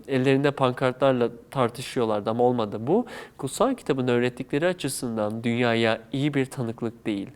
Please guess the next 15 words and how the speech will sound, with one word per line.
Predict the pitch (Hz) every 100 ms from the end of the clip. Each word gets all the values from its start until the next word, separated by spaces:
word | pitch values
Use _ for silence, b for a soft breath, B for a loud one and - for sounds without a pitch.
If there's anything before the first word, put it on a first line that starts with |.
| B B -
İnsanlar | 123 - 123 127 123
bundan | 123 123 120
yüz | 120 135 -
çeviriyorlar. | - 117 110 107 107 104 - - -
Bu | 185 254
da |
onların | - 143 123 113 143
kutsal | 170 160 - 180
kitabın | 202 - 180 180 185
bir | 180 -
efsane | 139 131 - 151 165
olduğuna | 180 147 147 160 156
dair | 139 147 147
inançlarını | 135 120 117 135 120
pekiştiriyor. | 120 113 113 - - - 87